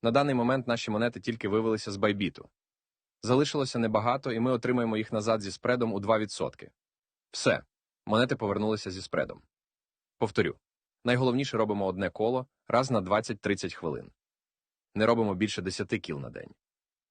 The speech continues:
Зарахування приходять з головного гарячого гаманця.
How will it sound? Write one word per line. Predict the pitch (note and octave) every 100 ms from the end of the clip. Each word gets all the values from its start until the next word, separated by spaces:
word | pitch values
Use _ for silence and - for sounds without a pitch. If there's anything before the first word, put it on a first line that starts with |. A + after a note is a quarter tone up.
| _ _
Зарахування | G2+ B2 B2 C3+ D3+
приходять | C3+ A2 B2 A2+
з | F2+
головного | G2 A#2 A2+ A#2+ E2+
гарячого | D#2+ E2 - F2+
гаманця. | F#2 F2+ F2+ -